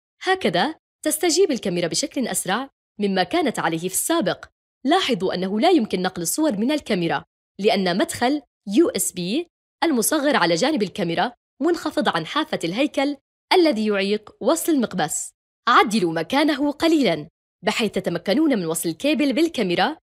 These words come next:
بشكل أسهل. قصوا القليل من الهيكل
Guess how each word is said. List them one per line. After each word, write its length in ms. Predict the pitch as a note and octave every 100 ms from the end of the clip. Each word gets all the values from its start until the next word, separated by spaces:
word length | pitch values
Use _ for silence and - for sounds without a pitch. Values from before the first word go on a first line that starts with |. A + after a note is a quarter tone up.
| F3+
بشكل 400 | F#3+ E3+ F3 F3
أسهل. 420 | D4 - F#3+ C#3+ _ _ _ F#4+
قصوا 240 | - G#3+
القليل 360 | - F3 B3 D#4+
من 80 |
الهيكل 460 | F4 A#3 F3 D#3+